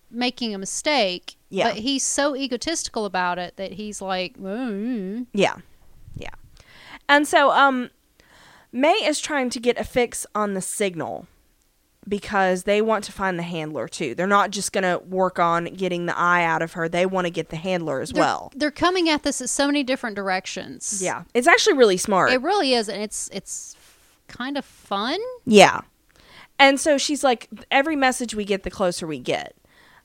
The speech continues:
Speaker 2: um, to triangulating his position." And, uh, she offers to go and let Phil stay there with Akilah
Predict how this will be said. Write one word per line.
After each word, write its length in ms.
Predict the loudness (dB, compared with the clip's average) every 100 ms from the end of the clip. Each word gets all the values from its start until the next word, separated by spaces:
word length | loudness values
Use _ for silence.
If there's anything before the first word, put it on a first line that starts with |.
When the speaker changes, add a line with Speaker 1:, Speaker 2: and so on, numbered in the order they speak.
| _
Speaker 2:
um, 280 | 2 2 0
to 100 | -6
triangulating 580 | 0 0 0 -2 -4 -6
his 120 | -10
position." 440 | -6 0 2 2 -2
And, 320 | -4 -6 -8 -2
uh, 180 | 0 2
she 240 | 0 2
offers 440 | 10 10 10 4 0
to 100 | -2
go 440 | 4 6 6 4
and 120 | 2
let 220 | 0 -2 -2
Phil 240 | -2 -2
stay 260 | 0 0 0
there 180 | 0
with 120 | -2 -4
Akilah 580 | -6 -2 0 0 0